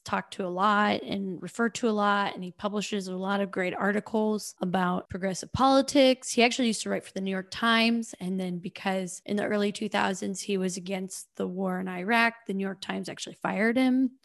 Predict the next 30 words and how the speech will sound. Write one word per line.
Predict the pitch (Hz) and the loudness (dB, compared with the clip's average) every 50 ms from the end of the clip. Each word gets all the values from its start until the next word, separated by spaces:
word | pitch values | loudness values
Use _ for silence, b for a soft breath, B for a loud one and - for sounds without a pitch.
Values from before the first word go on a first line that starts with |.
| b b b b _ _ _ _ _ | b b b b _ _ _ _ _
He | - 233 208 277 285 | -6 -2 0 2 4
had | 285 285 269 269 | 6 8 8 8
a | 254 | 6
really | 240 240 233 220 220 208 185 - - - | 6 4 4 2 2 0 -2 -8 -8 -2
good | - 233 220 214 208 202 196 185 - | 2 2 4 4 4 2 0 -2 -6
point | - 240 226 214 214 214 | -4 -2 0 0 0 0
in | - 190 | -2 -2
the | - | 0
interview | 240 254 254 220 247 233 220 | 2 2 4 6 6 6 6
that | 220 208 | 6 6
I | 202 202 | 4 4
heard, | 185 202 202 196 190 185 | 4 2 2 2 2 0
which | 196 202 190 - | -2 -4 -6 -6
was, | - 190 190 156 160 180 185 - - - _ _ _ _ _ _ _ _ _ - | -4 -4 -2 -2 -4 -6 -8 -10 -12 -14 _ _ _ _ _ _ _ _ _ -4
it's | 247 240 - - | -4 -2 0 0
important | 294 269 277 - 311 277 254 254 233 - | 0 0 2 4 4 4 4 4 0 -2
to | - - - | -4 -4 -2
know | 208 208 202 196 196 196 190 185 180 190 - | 0 4 4 6 6 4 4 2 0 -2 -4
Marxism | - 196 185 147 - - - - 190 175 180 190 185 - | -6 -8 -6 -6 -8 -6 -2 -2 -2 0 -2 -4 -4 -4
and | - 202 202 190 185 170 | -4 -2 -2 -4 -4 -6
to | - - 202 | -6 -8 -8
read | 175 175 190 196 202 - - | -6 -6 -6 -6 -6 -4 -4
it, | 240 - - 415 349 - b b b b b b _ _ _ _ _ - | -4 -4 -4 -6 -8 -10 b b b b b b _ _ _ _ _ 4
but | 226 214 196 190 - - | 6 6 6 4 -2 -2
to, | - 226 208 | 2 4 6
like, | 196 190 190 190 - | 6 4 2 0 -2
consider | - 240 254 220 - 240 220 226 | 0 0 2 4 4 6 6 6
yourself | 220 214 208 202 - - - - 214 202 190 190 180 - - - - - - - | 6 6 4 2 0 0 2 4 4 6 4 4 0 -4 -8 -14 -16 -18 -6 0
a | - 226 226 | 2 4 6
Marxist, | 220 220 208 202 196 196 - - - - 208 196 190 175 - - - - - - | 8 8 8 8 6 4 2 -4 -2 2 2 2 2 2 0 -4 -8 -8 -10 -12